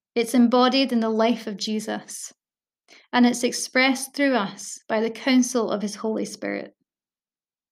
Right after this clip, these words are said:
We have the raw material, so let's steward it well for a master whom we know and love, because this work is not just for now, it's for eternity.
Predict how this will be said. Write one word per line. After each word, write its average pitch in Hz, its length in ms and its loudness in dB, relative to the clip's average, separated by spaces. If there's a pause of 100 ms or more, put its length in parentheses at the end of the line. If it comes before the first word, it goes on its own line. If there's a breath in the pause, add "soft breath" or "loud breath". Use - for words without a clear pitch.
(540)
We 262 180 8
have 294 460 4
the 277 120 2
raw 220 240 4
material, 220 760 -4 (380 loud breath)
so - 180 -2
let's 247 240 4
steward 277 440 2
it 294 100 2
well 240 220 4
for 240 180 -2
a 233 80 4
master 214 480 -2
whom 269 320 2
we 285 140 6
know 226 380 4
and 208 340 -4
love, 202 440 -6 (640)
because 233 380 2
this 294 340 2
work - 380 -2 (280 loud breath)
is 240 200 2
not 254 420 4
just - 500 -2
for 220 140 -4
now, 202 380 -2 (760)
it's 220 240 -4
for 214 340 0
eternity. 196 880 -4